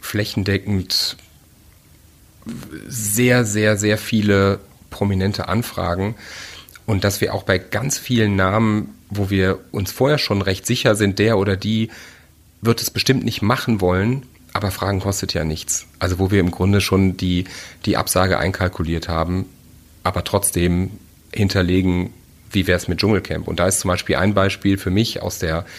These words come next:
schon länger zurückliegenden Vergangenheit, die Kati Karrenbauer,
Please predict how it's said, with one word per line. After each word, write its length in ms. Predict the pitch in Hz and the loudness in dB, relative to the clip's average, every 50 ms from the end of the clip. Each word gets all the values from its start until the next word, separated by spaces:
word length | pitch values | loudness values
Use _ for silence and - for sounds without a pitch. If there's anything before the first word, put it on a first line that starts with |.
| - - - - - - - - - | -16 -14 -12 -12 -12 -12 -14 -14 -6
schon 160 | - - 113 104 | -2 2 2 4
länger 240 | 104 127 143 139 | 4 4 4 2
zurückliegenden 580 | 135 - 117 117 127 - 131 120 120 120 113 107 | 2 2 2 2 2 2 2 2 4 4 4 2
Vergangenheit, 640 | - - 98 90 98 110 123 120 113 117 113 110 - | 2 0 2 2 2 2 2 2 2 2 2 2 0
die 200 | 107 101 95 95 71 76 - | -2 -2 -2 -2 -2 -4 -4
Kati 280 | - 104 104 101 - 95 | -2 -2 -2 -2 -4 -8
Karrenbauer, 760 | - - 95 104 131 135 123 123 123 127 131 131 131 135 | -8 -4 -2 0 0 0 2 2 2 4 4 2 0 -2